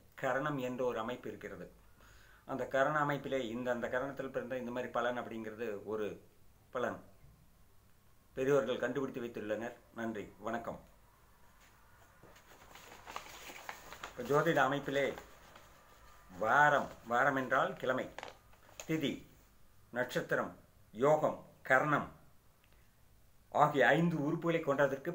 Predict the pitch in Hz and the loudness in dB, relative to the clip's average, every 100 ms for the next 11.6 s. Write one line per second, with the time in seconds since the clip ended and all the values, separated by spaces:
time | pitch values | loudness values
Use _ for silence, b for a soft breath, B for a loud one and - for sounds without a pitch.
0 | - 135 156 151 147 165 240 123 127 131 | 0 2 4 4 2 -2 -4 -4 -2 0
1 | 143 120 113 - - - b b b b | 0 2 2 0 -10 -20 b b b b
2 | b 104 123 170 165 165 147 143 160 - | b 8 10 10 6 2 2 0 -2 -2
3 | 160 143 139 151 143 139 151 143 135 147 | -2 0 2 4 4 4 -2 -2 -4 -2
4 | 131 123 107 - - b b b b b | -2 0 0 0 -10 b b b b b
5 | - - - - 139 151 147 170 175 160 | -20 -20 -20 -4 2 6 8 6 4 4
6 | 107 - - - - - - - - - | 2 -4 -18 -20 -20 -20 -20 -20 -20 -20
7 | - 165 156 175 175 165 165 147 147 156 | -8 -4 4 6 8 6 8 10 10 8
8 | 156 156 147 143 143 151 160 139 143 143 | 4 0 0 2 2 2 0 0 -2 -2
9 | 147 147 135 139 120 120 139 143 135 113 | 0 0 0 -2 0 0 4 4 4 2
10 | 101 - - b b b b b - 135 | 0 -8 -20 b b b b b 6 8
11 | 175 175 170 143 156 | 10 8 6 6 4